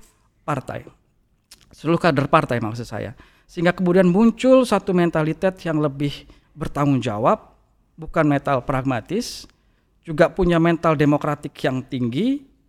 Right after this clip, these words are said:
karena mela-, mengalami satu edukasi politik yang rigorous, yang bertahap, yang, eh, sangat bisa dipertanggungjawabkan.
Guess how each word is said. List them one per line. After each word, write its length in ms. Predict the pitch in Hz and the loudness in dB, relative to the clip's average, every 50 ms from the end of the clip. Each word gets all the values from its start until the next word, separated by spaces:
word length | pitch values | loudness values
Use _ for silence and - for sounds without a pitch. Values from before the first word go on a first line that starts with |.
| _ | _
karena 220 | _ - 131 131 131 | _ -8 -4 -2 0
mela-, 320 | 135 131 131 127 131 131 131 | 0 0 0 -2 -4 -6 -6
mengalami 420 | - 143 135 131 131 127 123 131 135 | -8 -8 -6 -4 -2 -2 0 -2 -2
satu 320 | 127 - 131 123 - - - _ | -4 -4 -8 -10 -10 -14 -18 _
edukasi 720 | - 165 165 156 147 147 - 156 135 131 - - 151 139 | -6 -6 -6 -4 -6 -6 -6 -6 -8 -8 -6 -8 -8 -6
politik 380 | - 143 139 139 135 - - - | -6 -6 -6 -6 -8 -8 -8 -6
yang 100 | 131 131 | -6 -4
rigorous, 640 | 123 156 190 185 160 170 185 226 226 - - - - - _ _ _ _ - | 0 0 2 4 4 4 4 4 0 -4 -10 -16 -18 -20 _ _ _ _ -6
yang 160 | 151 143 143 | -2 0 0
bertahap, 640 | 143 139 139 151 170 175 - 220 233 226 - - - _ _ _ _ _ _ | 0 0 0 -2 -4 0 2 2 2 2 0 -16 -20 _ _ _ _ _ _
yang, 340 | - 143 143 139 135 135 131 | -6 -2 -2 -2 -2 -2 -4
eh, 160 | 127 131 123 | -6 -8 -8
sangat 320 | - - 165 160 147 143 | -6 -2 -2 0 0 -2
bisa 220 | - 143 139 - 147 | -4 -6 -6 -6 -6
dipertanggungjawabkan. 960 | 139 135 - 139 - - 143 139 139 131 139 135 139 139 - 165 202 233 262 | -6 -4 -6 -6 -4 -2 0 0 0 0 0 -2 -2 -2 -4 -6 -4 -4 -6